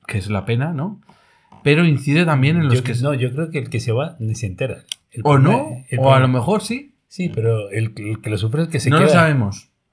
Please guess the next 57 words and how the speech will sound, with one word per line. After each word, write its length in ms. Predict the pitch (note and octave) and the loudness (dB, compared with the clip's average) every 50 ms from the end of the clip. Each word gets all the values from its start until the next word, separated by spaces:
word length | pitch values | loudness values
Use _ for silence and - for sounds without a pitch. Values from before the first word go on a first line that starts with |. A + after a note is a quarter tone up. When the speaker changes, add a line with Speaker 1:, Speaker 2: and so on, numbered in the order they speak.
| _ _ _ _ _ | _ _ _ _ _
Speaker 1:
Pero 220 | - C3+ B2+ C3 | 0 2 4 4
sí 160 | A#2+ B2 E3 | 2 2 -2
que 100 | D#3+ G3 | -2 -2
es 80 | F#3+ D#3+ | -2 -2
verdad 340 | E3 E3 D3+ D#3 F3 G3 F#3+ | 0 0 0 0 -2 -2 -2
que 340 | - C3 A#2+ A2+ A2+ - _ | -4 -4 -2 -4 -4 -8 _
desde 280 | - G#2+ G#2+ G#2 G2 G#2+ | -10 -6 -4 -4 -2 -4
el 80 | G#2+ F2+ | -6 -6
punto 320 | - B2 B2+ C3 C3+ D3+ | -6 -6 -6 -4 -2 -2
de 80 | D3+ D3+ | -2 -2
vista 340 | C#3+ C#3+ C#3 C#3 - C#3 C3 | -2 -4 -4 -4 -4 -4 -4
de 380 | B2 A#2+ A#2 A#2 A2+ A2+ A#2 - _ _ - _ - | -2 -2 -2 -2 -4 -4 -8 -12 _ _ -20 _ -6
humano 460 | B2+ C3 B2 B2 B2 B2+ B2+ B2+ A#2+ | -2 0 0 2 2 2 0 0 0
viviente, 680 | A#2 A#2 A2 A2+ B2 B2+ B2+ A#2+ A#2+ A#2 A2 G#2+ G2+ G#2 - | 2 2 2 2 2 0 0 -2 -2 -2 -2 -2 -4 -6 -6
Speaker 2:
El 120 | - A2+ | -6 -2
que 100 | - B2+ | -2 0
se 120 | - - A2+ | 0 0 0
queda 140 | A2+ G2 G2 | 0 2 2
es 40 | C3+ | 2
el 60 | C3 | 2
que 60 | C3 | 2
Speaker 1:
el 60 | A#2 A2 | 2 2
Speaker 2:
lo 40 | A2 | 2
Speaker 1:
que 60 | B2 | 2
Speaker 2:
sufre. 180 | A#2 A#2+ C3 B2+ | 2 2 2 0
Speaker 1:
se 40 | A2+ | 0
queda, 380 | G#2 D3 D3+ E3+ F#3 G3+ F#3+ - | 2 2 2 2 0 0 -4 -6
el 140 | - A#2+ G#2+ G2+ | -8 -8 -8 -8
que 100 | - G#2 | -8 -8
se 120 | - G#2+ | -8 -6
queda, 920 | G2 A#2 A#2 C#3+ D#3 D#3 D3 C3+ B2 A#2 A2 G#2 G#2 G2+ G2+ G2 G2+ G2 G2+ | -6 -4 -2 -2 -2 -2 -2 0 0 0 0 -2 -2 -2 -4 -4 -6 -6 -6
pues, 260 | - G2 F#2+ - - | -8 -8 -8 -8 -10
Speaker 2:
Lo 220 | G2 F#2+ G2+ A2 | -10 -8 -8 -6
Speaker 1:
pues 160 | A2+ A2+ A2 - | -6 -6 -4 0
Speaker 2:
pasa 60 | A#2 | 2
Speaker 1:
pierde. 180 | B2 C#3 C#3 C3 | 4 4 6 4
Speaker 2:
mal, 140 | C3+ B2+ G#2+ | 4 2 2
lo 80 | G#2+ | 0
pasa 220 | - - G2 G2 G2+ | 0 0 2 2 2
mal. 220 | G#2 A2+ A#2+ A#2 - - - | 2 0 0 -2 -6 -6 -4
Speaker 1:
Lo 160 | B2+ A#2+ G2 | -2 -2 -2
pasa 220 | G2+ F#2 - - | -2 -4 -4 -2
mal. 200 | F2+ G2+ A#2 A2 F#2 F#2 F#2+ G2+ G2+ | 0 0 0 0 0 -2 -6 -8 -2
Speaker 2:
Sí, 100 | - F3+ E3+ | -2 0 0
porque 220 | E3 - - B2+ | 0 0 2 2
es 60 | A2+ | 4
la 100 | B2+ C#3 | 4 2
sensación 440 | C3 C3 C3 A2+ A#2 G2+ F2+ A2+ A#2 | 2 2 2 2 2 2 2 2 4
de 80 | B2 C3 | 4 4
vacío. 440 | A#2+ G#2+ F#2+ - B2 A#2 A#2 E2 - _ - A2 | 4 2 2 2 2 0 0 -2 -6 _ -12 -8
Speaker 1:
Sí. 180 | - - G#2+ F#2 - | -4 -2 -2 0 2
Speaker 2:
Esa 220 | B2 A2 B2+ C3+ | 4 4 6 6
sensación 360 | B2 A#2 A2+ G#2+ G2+ A2+ A2+ | 6 6 6 6 4 4 4
de 200 | A2+ B2 A2 A2 A2 | 4 2 2 2 2
el 100 | G#2 G#2 | 2 4
no 100 | G2+ A#2 | 4 4
estar 540 | A#2 A#2+ - - - E3 D#3+ E3 E3+ F3 | 2 2 -2 -4 -2 0 0 0 0 -4